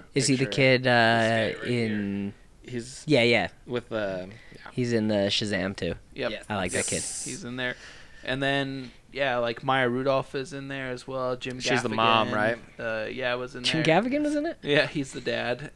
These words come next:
Speaker 3: And,
Speaker 1: How I
Speaker 3: uh,
Speaker 2: Maya Rudolph and
Speaker 1: missed
Speaker 2: Jim
Speaker 1: that.
Speaker 2: Gaffigan. This is the mom and dad.
Speaker 3: Yeah. It, it, it's just really good. Yulia.
Speaker 1: I loved Luca. I, uh,
Speaker 3: It's good.
Speaker 1: watched it with my nieces, and, li-, you know, when you're watching it with little kids, you're talking through the whole thing.
Speaker 2: Yeah.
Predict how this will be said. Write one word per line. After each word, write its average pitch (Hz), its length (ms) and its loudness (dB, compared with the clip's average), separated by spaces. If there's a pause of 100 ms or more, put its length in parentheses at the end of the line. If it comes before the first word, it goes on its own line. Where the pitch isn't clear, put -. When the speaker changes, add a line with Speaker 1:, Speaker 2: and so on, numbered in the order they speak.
Speaker 3:
And, 131 160 -6
Speaker 1:
How 208 220 4
I 156 140 8
Speaker 3:
uh, 120 240 0
Speaker 2:
Maya 127 200 12
Rudolph 139 240 8
and 131 80 -4
Speaker 1:
missed 107 60 -4
Speaker 2:
Jim 117 200 2
Speaker 1:
that. 110 220 2
Speaker 2:
Gaffigan. - 260 -12 (280)
This 120 80 -6
is 117 60 -8
the 120 60 -6
mom 104 240 -2
and 107 80 -14
dad. 107 140 -8
Speaker 3:
Yeah. 110 400 -8 (480)
It, 156 120 -4
it, 165 200 -2 (140)
it's 226 160 -2
just 247 180 -10
really 214 200 -4
good. 156 260 -2
Yulia. 127 560 0 (280)
Speaker 1:
I 165 100 10
loved 104 600 4
Luca. 95 400 2
I, 131 240 8
uh, 113 440 8
Speaker 3:
It's - 140 -8
good. - 140 -6
Speaker 1:
watched 117 280 4
it 110 40 6
with 101 160 2
my 95 140 0
nieces, 127 640 0 (100)
and, 98 640 0 (540)
li-, 123 260 6
you 123 140 8
know, 98 140 6
when 101 220 2
you're 90 80 2
watching 73 360 -2
it - 20 0
with 85 120 0 (340)
little 95 180 0
kids, 90 400 -2
you're 87 100 -2
talking - 420 -4
through 85 160 -2
the 82 60 0
whole 95 160 -2
thing. 98 360 -2
Speaker 2:
Yeah. 107 100 -10